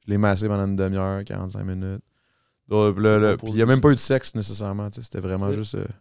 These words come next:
Speaker 1: Moi, j'aime ça aussi.
Speaker 2: Donner.
Speaker 1: Ouais, j'aime ça recevoir en tabarnak aussi. Mais je veux dire, euh... t'as des moments, là, pour tout, là,
Speaker 2: Moi,
Speaker 1: ça,
Speaker 2: j'aime le
Speaker 1: c'est
Speaker 2: soixante-neuf.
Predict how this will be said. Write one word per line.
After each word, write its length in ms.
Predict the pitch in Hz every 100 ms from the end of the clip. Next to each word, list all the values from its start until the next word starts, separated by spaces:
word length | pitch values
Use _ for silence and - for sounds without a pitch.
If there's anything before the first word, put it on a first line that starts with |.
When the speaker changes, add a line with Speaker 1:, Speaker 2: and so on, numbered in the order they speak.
| _ _ _ _ _ _ _ _ _ _ -
Speaker 1:
Moi, 60 |
j'aime 140 | 151 104
ça 240 | - 123
aussi. 400 | 104 87 107 98 98 - 104 101 _
Speaker 2:
Donner. 440 | 123 117 104 104 135 _ _ _ _ _ _
Speaker 1:
Ouais, 280 | 95 107 180
j'aime 160 | 117 104
ça 120 | 120
recevoir 380 | - 110 120 107
en 60 |
tabarnak 440 | 104 104 101 110 110
aussi. 260 | - 131 180 _
Mais 120 | 123
je 60 | 107
veux 40 |
dire, 280 | 107 113 107
euh... 160 | 101 92 - _ _ _ _ _ _ _ _ -
t'as 80 |
des 100 | 95
moments, 320 | 101 117 98 85
là, 100 | 107
pour 160 | 98
tout, 120 | -
là, 60 | 90 113
Speaker 2:
Moi, 100 | 127
Speaker 1:
ça, 120 | 139
Speaker 2:
j'aime 100 | 127
le 60 | 107
Speaker 1:
c'est 60 |
Speaker 2:
soixante-neuf. 800 | 131 127 123 110 - 107 113 -